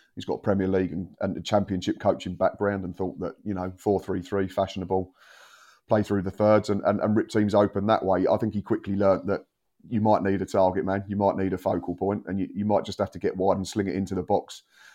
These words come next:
to be effective. And, and we've done that. And in fairness, aside from the last two blanks, Stockport and Newport, I think before that we'd scored in eight goals, conse-,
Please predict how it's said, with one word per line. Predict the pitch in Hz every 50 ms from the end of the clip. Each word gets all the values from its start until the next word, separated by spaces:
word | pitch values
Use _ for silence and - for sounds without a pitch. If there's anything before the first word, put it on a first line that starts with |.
| _ -
to | - -
be | 82 208
effective. | 104 98 - - 175 - - - 85 82
And, | 95 92 -
and | - 98 101
we've | 104 107 -
done | - 110 104 87 82
that. | 87 85 - -
And | - 117 120 - - -
in | 135 127
fairness, | 117 - 156 165 135 95 85 98 113 - - - _ _ - - - - - - -
aside | - - - 147 143
from | - 120 117
the | 117
last | 117 117 117 113 -
two | - 107 104
blanks, | - 120 113 92 85 - -
Stockport | - 120 - - - 110 95 95
and | 98 104
Newport, | 117 123 110 - - 76 80 -
I | 107
think | 104 123 104 -
before | 104 98 - 139 127 98
that | 87 -
we'd | 104 98 -
scored | - - 117 107 98
in | 101 104
eight | 104 92 -
goals, | - 98 98 92 -
conse-, | - 92 87 - 120